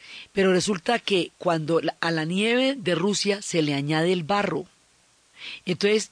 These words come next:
el barro traba las botas de los ejércitos. Y mientras el barro va trabando las botas, los cosacos los atacan y los van atacando, y los cosacos no es que son de allá, eso es lo que hacen.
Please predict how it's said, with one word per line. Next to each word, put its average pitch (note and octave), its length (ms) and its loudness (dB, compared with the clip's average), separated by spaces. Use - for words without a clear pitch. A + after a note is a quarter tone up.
el E3 220 2
barro F3+ 500 -2
traba F#3+ 360 2
las E3 220 0
botas F3 380 -2
de F3 100 0
los D3+ 220 0
ejércitos. - 760 -6
Y F#3+ 140 2
mientras F3+ 540 0
el D#3 160 0
barro G#3 380 0
va A3+ 140 2
trabando G#3 480 0
las D#3 200 0
botas, D#3+ 500 -2
los F#3+ 360 2
cosacos F#3 560 0
los G3+ 200 2
atacan F3+ 600 -2
y G3 120 0
los F#3+ 180 2
van F#3+ 180 0
atacando, G3+ 460 0
y - 20 6
los G#3+ 160 0
cosacos E3+ 440 0
no G3+ 100 2
es G3+ 60 0
que A3 140 0
son G#3+ 200 2
de G#3 140 2
allá, G#3+ 300 -4
eso A3+ 200 0
es A3 60 2
lo A#3 120 2
que G3+ 180 -2
hacen. E3+ 300 -2